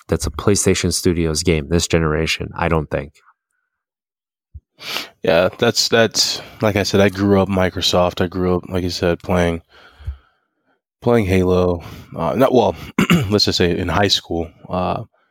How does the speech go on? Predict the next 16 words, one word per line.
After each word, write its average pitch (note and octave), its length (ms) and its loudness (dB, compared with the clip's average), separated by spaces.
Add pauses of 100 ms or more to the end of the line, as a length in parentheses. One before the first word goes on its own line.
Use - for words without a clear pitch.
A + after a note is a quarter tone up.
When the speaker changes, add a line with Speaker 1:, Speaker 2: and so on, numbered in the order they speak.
(200)
Speaker 2:
grew F#2 160 -2
up - 60 -2
playing F#2 220 2
Halo, E2+ 360 2
all F2+ 220 2
Xbox F2 540 -2
games. F2+ 320 0
But, - 260 -6 (600)
but - 80 -6
once G2+ 180 0
I F#2+ 200 2 (600)
got G2 160 -4
to - 60 -16
college F#2+ 460 2
and F2+ 120 -4
got, F2 200 0